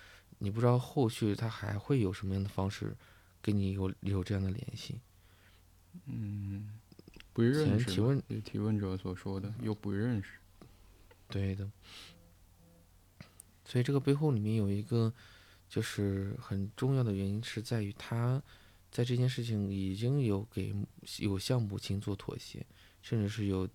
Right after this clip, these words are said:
Speaker 1: 有在替他去考量。但是好像，呃，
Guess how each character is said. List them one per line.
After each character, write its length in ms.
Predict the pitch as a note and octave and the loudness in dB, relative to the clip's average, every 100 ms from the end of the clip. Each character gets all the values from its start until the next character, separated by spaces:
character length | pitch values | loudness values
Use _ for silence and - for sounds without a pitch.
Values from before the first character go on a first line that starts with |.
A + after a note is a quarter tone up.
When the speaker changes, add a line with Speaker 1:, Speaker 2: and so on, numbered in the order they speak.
| - - | -12 -10
Speaker 1:
有 420 | D#2 G2+ F#2 G#2+ | -6 -2 -2 -2
在 240 | A#2 A#2+ | 0 0
替 160 | - G#2+ | 0 -2
他 160 | G2+ | -2
去 160 | G2 - | -4 -8
考 240 | - - | -8 -8
量。 240 | - - - - - - - - - - - | -6 -8 -12 -18 -20 -20 -20 -20 -20 -20 -4
但 160 | A#2+ B2+ | 2 4
是 120 | B2 | 4
好 180 | A2+ F#2+ | 2 0
像， 420 | A#2+ A2+ A2 A#2 - - - - - - - - - | 2 2 2 -2 -6 -20 -20 -20 -20 -20 -20 -20 -4
呃， 420 | - G#2 G2 G2 | 0 2 2 0